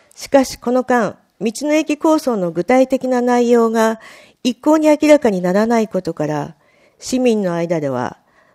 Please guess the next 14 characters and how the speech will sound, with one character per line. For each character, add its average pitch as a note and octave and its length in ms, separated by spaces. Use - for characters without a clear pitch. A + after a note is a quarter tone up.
当 D#4 180
初 D4 180
に G#3 200
抱 G#3+ 160
い A3+ 60
て G3+ 120
い F3+ 80
た - 240
期 - 240
待 C#4+ 220
感 G3 240
よ E3+ 100
り D#3 140
は C#3 260